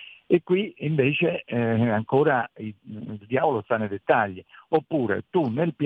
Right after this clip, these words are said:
N R R mi fissi un'agenda particolarmente stringente sul, eh, green e,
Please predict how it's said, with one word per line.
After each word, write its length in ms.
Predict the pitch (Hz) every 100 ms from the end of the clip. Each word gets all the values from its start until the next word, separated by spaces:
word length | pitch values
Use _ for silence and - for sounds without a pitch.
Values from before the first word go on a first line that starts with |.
| 139
N 120 | 131
R 420 | 127 113 123 104
R 200 | 80 85 - _ _
mi 140 | 117 131
fissi 360 | 202 185 -
un'agenda 840 | 135 127 113 110 143 147 135 120 113 -
particolarmente 1900 | 175 165 139 160 143 160 156 151 151 160 185 190 139 110 98 110 101 101 _ 101 -
stringente 1000 | 127 131 117 135 139 135 120 - 135 123 _ - - - -
sul, 340 | 147 147 131
eh, 480 | 123 120 - - 117
green 540 | 104 120 156 151 143 139
e, 280 | 139 143